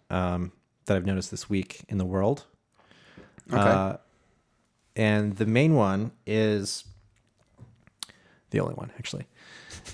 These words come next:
Speaker 1: is <laughs> um,
Speaker 2: I don't think you really needed Festivus to bring this up.
Speaker 1: no, but I,
Speaker 2: Like,
Speaker 1: it just felt like something I wanted. It's like
Speaker 2: it's an interesting segue.
Speaker 1: I want to rant about something,
Speaker 2: Okay.
Speaker 1: basically, and I thought this was a good, that was a good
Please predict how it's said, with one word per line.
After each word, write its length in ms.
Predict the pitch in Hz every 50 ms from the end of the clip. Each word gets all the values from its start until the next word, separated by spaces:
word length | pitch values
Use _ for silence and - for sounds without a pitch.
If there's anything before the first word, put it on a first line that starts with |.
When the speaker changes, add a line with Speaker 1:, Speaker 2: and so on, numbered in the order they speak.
| - - - -
Speaker 1:
is 300 | 113 110 110 107 - - - - - - - - - 117 120
<laughs> 360 | 113 104 101 - - - _ -
um, 560 | 113 104 - 110 123 117 104 101 98 95 95 -
Speaker 2:
I 60 | -
don't 140 | 143 180 185
think 160 | 160 156 127
you 100 | 131 113
really 200 | 110 113 110 110
needed 420 | 104 110 107 107 95 98 92 95 - - _ _ _ _ - _
Festivus 520 | 113 110 - - 104 80 - - - - -
to 140 | - 95 95
bring 260 | 95 98 101 95 95
this 160 | 92 - - 131
up. 40 | 143
Speaker 1:
no, 280 | 147 143 139 131 127 117
but 120 | 117 113
I, 120 | 113 113 113
Speaker 2:
Like, 80 | 110 101
Speaker 1:
it 80 | -
just 200 | - 131 117 -
felt 220 | - - 127 117 107
like 200 | - 107 101 -
something 320 | - 123 107 - 107 98
I 40 | 98
wanted. 340 | 98 101 98 98 98 - -
It's 140 | - -
like 180 | 131 120 107 -
Speaker 2:
it's 220 | - - - - -
an 100 | 120 117
interesting 460 | 127 127 123 - 110 - - 117 98
segue. 460 | 95 - - 101 92 - - - -
Speaker 1:
I 40 | -
want 200 | 131 147 156 -
to 80 | 151 131
rant 300 | 107 110 104 95 95 - -
about 240 | - - - - -
something, 320 | - - - - - -
Speaker 2:
Okay. 100 | 101 -
Speaker 1:
basically, 360 | - - 87 - - - - 107 113
and 100 | 107 104
I 40 | 98
thought 220 | - - - -
this 140 | - - -
was 140 | 95 92 95
a 80 | -
good, 240 | - - 101 98 -
that 100 | - 95 98
was 140 | - - -
a 20 |
good 100 | - -